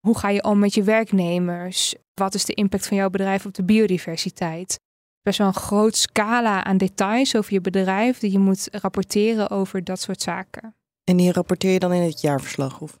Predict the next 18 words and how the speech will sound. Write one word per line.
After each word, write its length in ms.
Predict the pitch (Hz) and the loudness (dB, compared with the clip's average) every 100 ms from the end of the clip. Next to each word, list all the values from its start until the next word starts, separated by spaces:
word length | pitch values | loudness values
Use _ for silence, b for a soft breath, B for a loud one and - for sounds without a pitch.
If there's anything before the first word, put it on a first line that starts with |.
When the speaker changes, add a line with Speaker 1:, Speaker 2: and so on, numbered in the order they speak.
| - | -2
Speaker 1:
Ja, 200 | 247 - | 0 0
bijvoorbeeld. 840 | 196 208 - 196 202 233 277 - - | -2 -2 0 2 2 2 2 -2 -8
Of 200 | - - | -12 -12
je 60 | |
kan 160 | - 156 | -16 -16
een 100 | 165 | -10
duurzaamheidsverslag 1200 | 175 190 196 190 185 - - 185 - 185 202 185 202 | -2 0 2 2 0 -2 -4 -6 -6 -4 -2 -2 0
maken, 360 | 185 185 196 | 0 -2 -2
maar 160 | 185 180 _ | -2 -2 _
het 100 | 202 | -6
is 120 | 180 | 0
wel 160 | 190 | 2
een 80 | 190 | 2
best 120 | 190 | 2
wel 100 | 202 | 2
een 60 | 190 | 0
strikte 540 | - - 220 - 208 190 | 0 0 -2 0 0 2
standaard 1160 | - - - - 214 240 247 240 269 349 - | 0 0 -2 2 4 6 6 4 0 0 -4